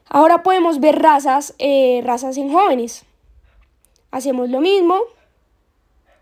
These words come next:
buscamos el grupo, Cane Corso, volvemos a seguir la línea donde dice Cane Corso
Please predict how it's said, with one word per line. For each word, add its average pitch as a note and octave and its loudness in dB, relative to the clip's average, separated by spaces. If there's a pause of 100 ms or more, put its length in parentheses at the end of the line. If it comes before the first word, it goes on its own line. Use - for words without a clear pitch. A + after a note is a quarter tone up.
(340)
buscamos C4+ 0
el C#4+ 0
grupo, E4+ 4 (1400)
Cane C4+ 0
Corso, E4+ 2 (760)
volvemos D4+ -2
a D4 -6
seguir C#4 -4
la C4 0
línea D4+ 2
donde D4+ -4
dice C4 -2
Cane C#4+ -6
Corso E4+ -2